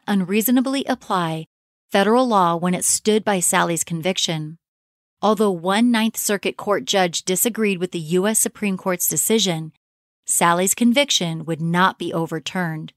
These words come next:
Her almost decade-long battle to appeal her conviction was over. When Sally was convicted of murder in nineteen ninety-six, her two children were still minors. After her arrest,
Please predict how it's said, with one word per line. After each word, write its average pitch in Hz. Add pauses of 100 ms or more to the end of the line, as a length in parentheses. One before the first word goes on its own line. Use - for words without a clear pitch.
(420)
Her 233
almost 214
decade-long 190
battle 180
to -
appeal 180
her 202
conviction 180 (420)
was 165
over. 165 (500)
When 220
Sally 214
was 269
convicted 202
of 165
murder 180
in 156
nineteen 175
ninety-six, 170 (460)
her 247
two 254
children 185
were 160
still 190
minors. 170 (480)
After 175
her 226
arrest, 190